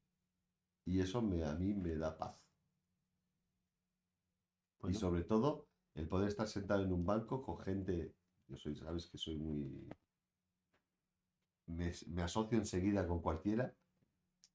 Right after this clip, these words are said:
Speaker 1: y puedo estar tranquilamente hablando con alguien que no conozco de nada,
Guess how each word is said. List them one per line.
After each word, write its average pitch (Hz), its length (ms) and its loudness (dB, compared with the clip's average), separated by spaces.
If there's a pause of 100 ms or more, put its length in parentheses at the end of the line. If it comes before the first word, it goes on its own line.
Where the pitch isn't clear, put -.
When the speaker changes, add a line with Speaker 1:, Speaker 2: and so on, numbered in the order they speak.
(120)
Speaker 1:
y 87 80 0
puedo 104 160 2
estar 110 200 0
tranquilamente 101 640 2
hablando 104 440 0
con 85 160 0
alguien 107 240 2
que 87 80 -2
no 90 100 0
conozco 107 320 2
de 87 100 0
nada, 127 320 -2